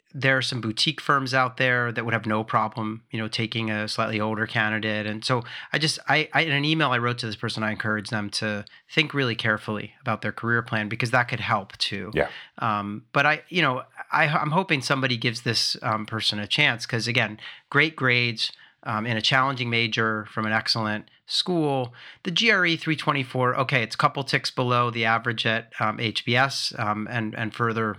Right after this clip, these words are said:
Speaker 1: below what we see at Yale, but, um, you know, really strong G P A,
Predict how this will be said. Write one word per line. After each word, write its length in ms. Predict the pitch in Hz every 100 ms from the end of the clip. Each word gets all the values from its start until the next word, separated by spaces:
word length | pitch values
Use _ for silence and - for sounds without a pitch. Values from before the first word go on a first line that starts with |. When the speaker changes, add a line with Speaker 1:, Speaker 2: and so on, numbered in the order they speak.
| -
Speaker 1:
below 460 | 117 113 107 107 107
what 140 | 117
we 100 | 110
see 220 | 101 120
at 80 | 107
Yale, 420 | 151 156 139 127 - - - - -
but, 420 | 160 147 135 - _ - _
um, 420 | 147 131 131 131 131
you 60 | 165
know, 180 | 123 104 -
really 240 | 156 151
strong 240 | 127 135 117
G 140 | 123
P 200 | 110 123
A, 400 | 110 107 104 98